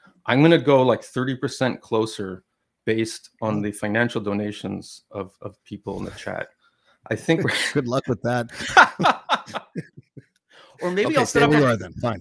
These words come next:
Speaker 1: a private channel just for the major donors. Uh, and,
Speaker 2: Yeah.
Speaker 1: and that <laughs>
Speaker 2: I, I, yeah, you're gonna have to contact Dean. Ask him how he pays me.
Speaker 1: You gotta hustle.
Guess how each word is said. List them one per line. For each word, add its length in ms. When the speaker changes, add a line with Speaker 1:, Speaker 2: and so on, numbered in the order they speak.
Speaker 1:
a 80
private 640
channel 500
just 300
for 80
the 80
major 340
donors. 560
Uh, 560
and, 100
Speaker 2:
Yeah. 140
Speaker 1:
and 60
that 1040
<laughs> 40
Speaker 2:
I, 220
I, 100
yeah, 220
you're 100
gonna 140
have 80
to 120
contact 460
Dean. 340
Ask 200
him 60
how 140
he 80
pays 240
me. 140
Speaker 1:
You 80
gotta 180
hustle. 380